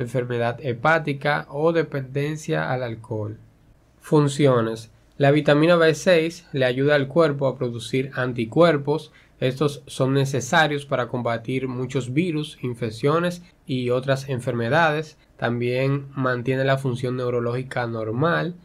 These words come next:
ayuda a la producción de hemoglobina. La hemoglobina,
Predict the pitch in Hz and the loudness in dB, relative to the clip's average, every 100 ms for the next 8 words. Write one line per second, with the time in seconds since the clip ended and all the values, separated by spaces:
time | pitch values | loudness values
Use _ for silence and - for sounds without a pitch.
0 | _ - 135 131 139 147 147 143 135 143 | _ -4 0 2 4 6 6 4 4 2
1 | 131 123 135 131 131 131 127 120 117 127 | 0 0 -2 0 0 0 -2 -2 0 2
2 | 175 151 165 175 - _ - 131 131 131 | 2 2 -2 -6 -14 _ 0 2 4 2
3 | 131 123 160 156 135 | 2 2 4 4 2